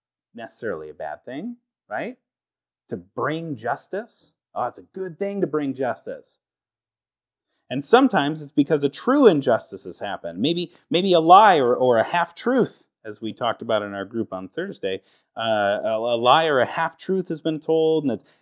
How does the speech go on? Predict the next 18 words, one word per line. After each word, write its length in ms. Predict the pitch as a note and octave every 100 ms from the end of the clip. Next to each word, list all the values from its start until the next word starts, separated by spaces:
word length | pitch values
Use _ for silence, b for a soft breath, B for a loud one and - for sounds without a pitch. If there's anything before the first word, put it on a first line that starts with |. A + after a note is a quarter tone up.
| B2+ B2
defaming 800 | D#3+ D3+ - D3+ F#3 F3+ E3+ D#3
a 60 |
person, 920 | - - E3 E3 E3 D#3 D#3 D#3 D3+
a, 200 | C3 G#2+ A2
an 160 | A2+
organization, 1080 | B2 C3+ A#2 G#2+ C3+ D3 - D3 C#3+ C#3+ B2
or 80 | F#2+
their, 240 | G2+ G2+
you 160 | B2 G#2+
know, 140 | G2
the 160 | B2+ B2+
cr-, 160 | F3+
the 140 | D#3 C#3+
cred-, 420 | F3 F3 D#3 -
credibility, 540 | F#3 E3+ E3+ C#3+ F#2
right? 220 | G2+ B2+
Their 120 | F#2+ -
street 240 | -